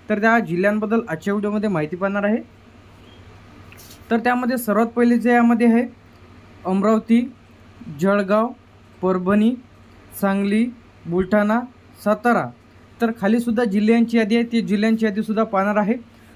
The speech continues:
तर आता सर्वात जास्ती जे काही तक्रारी इथं आलेल्या होत्या, तर त्यामध्ये अमरावती आहे, जळगाव, परभणी, सांगली, बुलढाणा, सातारा, मुंबई, लातूर, पुणे,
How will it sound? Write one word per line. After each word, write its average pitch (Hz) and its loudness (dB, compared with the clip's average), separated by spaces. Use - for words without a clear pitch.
तर 247 0
आता 247 0
सर्वात 214 -2
जास्ती 233 -2
जे 226 -4
काही 240 -6
तक्रारी 220 0
इथं 240 -2
आलेल्या 196 0
होत्या, 220 0
तर 233 2
त्यामध्ये 233 2
अमरावती 208 0
आहे, 208 0
जळगाव, 196 0
परभणी, 190 0
सांगली, 190 0
बुलढाणा, 202 -2
सातारा, 208 0
मुंबई, 208 2
लातूर, 190 -2
पुणे, 202 0